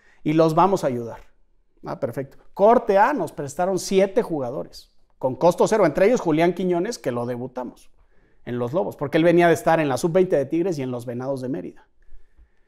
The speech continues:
Y así armamos el equipo, nos prestó a Julián Quiñones, nos prestó a Luis Quiñones, nos prestó a, nos prestó a Luis Advíncula, a William Palacios, a Alfonso Tamay, nos prestó siete jugadores.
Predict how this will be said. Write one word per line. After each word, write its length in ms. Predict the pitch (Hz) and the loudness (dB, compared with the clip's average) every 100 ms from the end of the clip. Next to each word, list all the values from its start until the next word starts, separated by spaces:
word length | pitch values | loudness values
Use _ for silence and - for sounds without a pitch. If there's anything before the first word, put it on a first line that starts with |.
| _ _ - | _ _ -2
Y 60 | 143 | 0
así 420 | 147 214 330 175 | 2 2 0 2
armamos 500 | 156 147 185 196 196 | 2 2 2 2 0
el 100 | 175 | -2
equipo, 300 | 160 - 240 | -2 -4 0
nos 140 | 165 139 | 0 2
prestó 260 | 143 - | 0 2
a 60 | 175 | 2
Julián 260 | 175 160 | 2 2
Quiñones, 400 | 147 139 170 180 | 0 0 2 2
nos 140 | 151 - | 0 -4
prestó 240 | 135 - | -6 -2
a 20 | |
Luis 180 | 147 147 | -2 -4
Quiñones, 380 | - 135 160 160 | -4 -4 -4 -4
nos 160 | 135 - | -6 -6
prestó 300 | 135 123 143 | -8 -2 -2
a, 80 | 160 | 0
nos 180 | 143 | -4
prestó 280 | 143 139 156 | -4 -2 2
a 20 | |
Luis 220 | 151 151 151 | 2 2 0
Advíncula, 560 | 135 175 180 170 135 | 0 0 0 -4 -4
a 20 | |
William 360 | 127 143 147 127 | -4 -4 -4 -6
Palacios, 540 | 123 131 156 147 151 | -6 -4 -4 -4 -6
a 220 | 131 120 120 | -6 -8 -10
Alfonso 400 | 120 143 139 139 | -8 -8 -8 -12
Tamay, 300 | 117 147 170 | -10 -6 -4
nos 120 | 135 | -6
prestó 300 | 151 143 190 | -8 -6 -4
siete 300 | 185 180 185 | -2 -4 -6
jugadores. 600 | 135 117 90 - - | -8 -10 -12 -14 -20